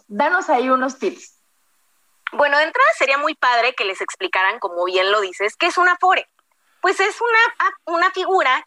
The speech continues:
Speaker 2: que va a administrar justamente tus ahorros y la aportación tripartita que se hace de tu salario diario base de cotización. Ejemplo, yo gano diez mil pesos al mes. Bueno, de esos diez mil pesos hay que recordar que ahorita hay un cambio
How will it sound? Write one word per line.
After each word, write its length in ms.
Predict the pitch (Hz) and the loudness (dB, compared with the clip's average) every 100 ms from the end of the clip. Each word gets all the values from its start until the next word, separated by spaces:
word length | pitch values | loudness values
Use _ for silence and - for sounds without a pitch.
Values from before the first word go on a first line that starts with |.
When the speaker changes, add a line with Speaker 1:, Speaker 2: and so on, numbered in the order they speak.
| - | -4
Speaker 2:
que 120 | 523 | -2
va 80 | 277 | -2
a 20 | |
administrar 680 | 285 330 330 - 269 240 254 - _ _ | -2 -6 -6 -4 -2 0 -2 -10 _ _
justamente 640 | - 330 - 330 285 269 311 | -2 0 0 -2 -2 -2 -6
tus 220 | 233 - | -6 0
ahorros 560 | 220 247 226 220 262 - | 2 4 4 2 0 -2
y 100 | 226 | -2
la 100 | 226 | -2
aportación 560 | - 208 214 - 233 | -2 -4 -4 -4 -6
tripartita 580 | 240 269 269 - 202 220 - | -6 -4 -4 -4 -6 -8 -6
que 100 | 190 | -6
se 140 | 196 | -2
hace 420 | 185 185 208 220 - _ _ | -2 -2 -4 -6 -8 _ _
de 160 | - 214 | -6 -6
tu 120 | 208 | -6
salario 500 | 196 196 202 208 233 | -4 -2 0 -2 -4
diario 360 | 226 196 190 214 | -2 -2 0 -2
base 280 | 190 - 196 | -4 -4 -4
de 60 | |
cotización. 560 | - - 254 285 330 339 _ | -2 -2 -2 -2 -2 -4 _
Ejemplo, 460 | - 254 254 196 156 _ _ _ _ | -6 -4 -6 -8 -16 _ _ _ _
yo 140 | 247 | 0
gano 200 | 311 320 311 | 0 0 0
diez 260 | 262 240 | 0 -2
mil 160 | 269 277 | -4 -4
pesos 340 | 254 277 240 | -4 -6 -4
al 140 | 196 170 | -4 -4
mes. 160 | 151 - - | -12 -18 -6
Bueno, 280 | 202 202 196 | -4 -2 -2
de 80 | |
esos 200 | - 330 | -2 -2
diez 180 | 277 - | -2 -4
mil 160 | 214 226 | -4 -4
pesos 320 | 226 214 226 | -4 -4 -2
hay 80 | 208 | -2
que 120 | 233 | -2
recordar 380 | 220 175 180 190 | -2 0 0 0
que 100 | 202 | -4
ahorita 380 | 190 - 208 - 208 | -6 -2 -2 -2 -2
hay 180 | 202 196 | -2 -2
un 120 | 202 | -6
cambio 520 | 202 202 202 196 226 | -4 -4 -2 0 0